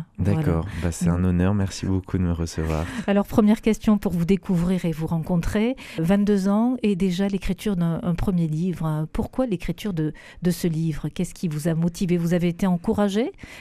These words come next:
Speaker 2: pour écrire ?
Speaker 1: Oui, alors, euh, en deux mille seize, euh, j'ai eu l'opportunité de créer un blog que j'ai intitulé « Vive sa jeunesse autrement », donc du même titre, euh, que l'ouvrage, euh, ici, euh,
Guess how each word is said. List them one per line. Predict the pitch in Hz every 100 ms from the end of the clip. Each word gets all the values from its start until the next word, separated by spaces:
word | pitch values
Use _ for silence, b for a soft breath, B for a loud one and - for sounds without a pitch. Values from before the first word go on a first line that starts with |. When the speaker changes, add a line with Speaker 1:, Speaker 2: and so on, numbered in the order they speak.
| B
Speaker 2:
pour | 196 196
écrire ? | 202 - 233 220 311 - -
Speaker 1:
Oui, | 107 127 107
alors, | 95 90 101
euh, | 95 92 82 - _ _
en | 107 98
deux | 110
mille | 120 107
seize, | - 127 139 123 110
euh, | 98 90
j'ai | 85 98
eu | 104 101 95
l'opportunité | 101 - 95 - 107 101 110
de | 87
créer | - 113 104
un | 87
blog | 82 87 117 151 -
que | 98
j'ai | 87
intitulé « | 90 - - 95 95 82
Vive | 101 123
sa | - 98
jeunesse | 87 92 92 -
autrement », | 90 - 85 87 110
donc | 90 -
du | 85 90
même | 101 98
titre, | - 110 - - -
euh, | 87
que | 82 92
l'ouvrage, | 85 85 80 90 90 87
euh, | 82 78 B B B B B B
ici, | 87 80 - 92 90
euh, | 82